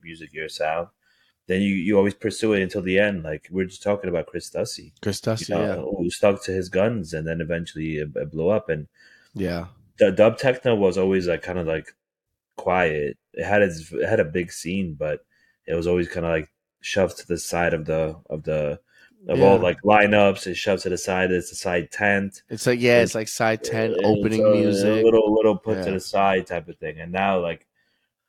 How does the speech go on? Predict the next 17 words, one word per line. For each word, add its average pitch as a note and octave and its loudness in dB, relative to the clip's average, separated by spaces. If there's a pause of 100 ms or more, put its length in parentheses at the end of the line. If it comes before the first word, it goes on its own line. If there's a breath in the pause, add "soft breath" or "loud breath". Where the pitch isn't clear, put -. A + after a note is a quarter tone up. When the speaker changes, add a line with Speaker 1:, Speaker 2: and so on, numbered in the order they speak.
(220)
Speaker 1:
they F2+ 0
adjusted G2+ 2
a A2 2
little G#2+ 2
bit, A2 2
be-, F#2 -2
make F#2 -4
it F#2+ -4
a F2 -4
little F#2+ -2
bit F#2+ -4
more F#2 -2
palatable G#2 0
to F#2+ -18
the F2+ -8
general F2+ -4
public. A#2 -2